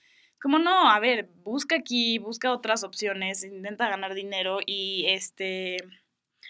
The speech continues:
pues nada, o sea, yo la verdad sí estoy a favor de que la gente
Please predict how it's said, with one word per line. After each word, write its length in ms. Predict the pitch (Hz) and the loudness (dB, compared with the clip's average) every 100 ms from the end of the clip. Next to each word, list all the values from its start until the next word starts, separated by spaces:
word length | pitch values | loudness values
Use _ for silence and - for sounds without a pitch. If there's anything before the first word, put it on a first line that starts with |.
| - _ - | -20 _ -4
pues 200 | 220 240 | -2 4
nada, 380 | 254 247 208 | 6 8 8
o 40 | 208 | 4
sea, 160 | 240 | 0
yo 140 | 226 262 | 0 4
la 120 | 285 | 4
verdad 500 | 240 202 202 202 233 - _ _ _ _ | 2 2 4 4 2 -8 _ _ _ _
sí 300 | - - 240 | -8 0 2
estoy 240 | 254 254 208 | 2 0 -4
a 80 | 233 | -4
favor 300 | 196 185 190 | -6 -6 -6
de 100 | 190 | -6
que 80 | |
la 140 | 180 170 | -6 -6
gente 580 | - 185 180 185 185 | -8 -14 -8 -8 -8